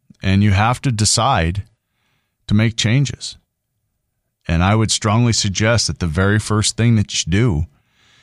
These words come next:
if you think that you have an al-, even if you just think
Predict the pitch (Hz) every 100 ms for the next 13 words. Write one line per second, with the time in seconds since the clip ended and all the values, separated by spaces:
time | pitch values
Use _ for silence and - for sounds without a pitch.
0 | _ _ _ _ - 87 - 95 - 98
1 | 113 113 110 113 113 101 98 123 147 196
2 | 175 139 143 - - - 180 143 - -